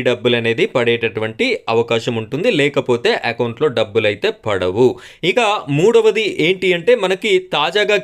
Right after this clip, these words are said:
కేంద్ర ప్రభుత్వం ప్రవేశపెట్టినటువంటి ఫార్మర్ ఐడి రిజిస్ట్రేషన్, రైతు గుర్తింపు కార్డు అని చెప్పేసి మనం చెప్పడం జరిగింది. ఈ రైతు గుర్తింపు కార్డు ఎవరైతే చేసుకోలేదో వారికి కూడా డబ్బులు పడేటటువంటి అవకాశం లేదు. కాబట్టి ప్రతి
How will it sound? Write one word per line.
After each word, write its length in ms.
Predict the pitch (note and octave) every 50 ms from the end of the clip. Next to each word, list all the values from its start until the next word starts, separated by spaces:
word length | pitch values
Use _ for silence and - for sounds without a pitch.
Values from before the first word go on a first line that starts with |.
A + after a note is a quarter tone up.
| - D#3+
కేంద్ర 260 | D#3 E3 F3+ G3 F#3 F3+ F3
ప్రభుత్వం 360 | D#3+ D3+ D#3+ D3 - F3+ E3 D3 -
ప్రవేశపెట్టినటువంటి 920 | - D3+ E3+ E3+ - D#3+ D3+ D#3 D3 - D3+ D3 C3+ C#3 C#3 C#3+ C#3 - A3+ G#3 F3+ - -
ఫార్మర్ 540 | - C#3+ D3+ E3 F#3 G3 G3 G3+ G#3 G3+ F3+ - - B2+ C3+ C#3+
ఐడి 100 | D#3 E3+ E3+ F#3 F#3 F#3 F3+ C3+
రిజిస్ట్రేషన్, 680 | C3 C#3+ D3+ E3+ E3 - - E3 D#3+ C3+ - C3+ A2+ G2+ F#2 A2
రైతు 280 | A#2+ D3+ F3+ - - F#3+ D#3 C#3+
గుర్తింపు 400 | D3+ D3 D3 - E3+ D#3 D3 E3+ D#3 -
కార్డు 240 | C#3 C#3 C#3+ D3 D3+ D3
అని 120 | C#3+ C#3 C3+
చెప్పేసి 280 | C#3 - C#3+ C3+ - C#3+
మనం 140 | C3+ C3+ C3+ B2+
చెప్పడం 280 | C3 C3 - C#3 C#3+ C#3+ C3+
జరిగింది. 340 | C#3+ C#3+ C#3+ D3+ D#3+ F#3+ C4 D4+ - - - - - - - D3+ F3+
ఈ 20 | G#3 G3+ F3 D3
రైతు 260 | D3+ D#3 F#3 F#3 - F#3 D#3+
గుర్తింపు 380 | E3 E3 D#3+ - F#3 F3+ - F3 C#3+
కార్డు 280 | E3+ D#3+ D#3 D#3 F3 F3 D#3+ - B2+
ఎవరైతే 420 | C3 D3 F3 F#3 F#3 F#3 F#3 F#3+ F3+ E3+ -
చేసుకోలేదో 560 | D#3 D3+ C#3+ D3 - - D3+ C#3 C#3 C3+ F#3+ A#3 G#3 C#3+ B2
వారికి 460 | B2+ B2+ C3 C#3+ E3 F3+ F3+ F3+ F3+ D#3+ -
కూడా 280 | C3+ B2+ B2+ B2 C3 D#3 F3 D#3+ B2+ A#2+
డబ్బులు 300 | A2+ A2 A#2 C3+ D3 D3+ D3+ C3+
పడేటటువంటి 720 | A#2+ A2+ A#2+ A2+ A#2 A#2 G#2+ A2+ G#2+ G#2 G#2+ G#2 - A#3 A#3 - - - A2
అవకాశం 560 | G#2+ A2+ A2+ - G#2+ G2+ G2+ G2+ - - G3+ G3 D3 B2+
లేదు. 180 | B2+ A#2+ - - - _ -
కాబట్టి 320 | D3 D#3 F3 F3+ F3+ B3 - -
ప్రతి 220 | C#3 C#3 - F#3